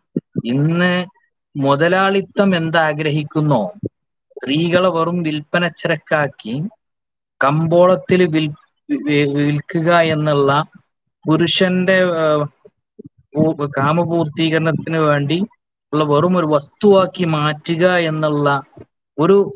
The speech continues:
ലക്ഷ്യവുമായി മുന്നിട്ടിറങ്ങിയിട്ടുള്ള മു-, മുതലാളിത്തത്തിന്റെ കുഴലൂത്തുകാരായിട്ട് മാറിയിട്ടുണ്ട് ഇപ്പൊ യഥാർത്ഥത്തിൽ കമ്മ്യൂണിസം എന്ന് പറയുന്നത്.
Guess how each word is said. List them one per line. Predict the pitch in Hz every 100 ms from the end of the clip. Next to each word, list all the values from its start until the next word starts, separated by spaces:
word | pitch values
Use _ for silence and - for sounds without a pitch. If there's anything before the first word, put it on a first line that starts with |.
| - 131 - -
ലക്ഷ്യവുമായി | 143 143 - - 175 170 151 147 151
മുന്നിട്ടിറങ്ങിയിട്ടുള്ള | 165 151 147 160 151 143 143 143 139 131 135 151
മു-, | 139 135 131 127
മുതലാളിത്തത്തിന്റെ | 131 143 165 151 135 131 - 135 131 147
കുഴലൂത്തുകാരായിട്ട് | 147 135 131 143 160 151 170 160 156 143 131 131
മാറിയിട്ടുണ്ട് | 127 117 117 113 120 104
ഇപ്പൊ | 98 -
യഥാർത്ഥത്തിൽ | 95 _ 107 110 107 - 107 110
കമ്മ്യൂണിസം | 110 107 113 120 120 113
എന്ന് | 104 98
പറയുന്നത്. | 92 90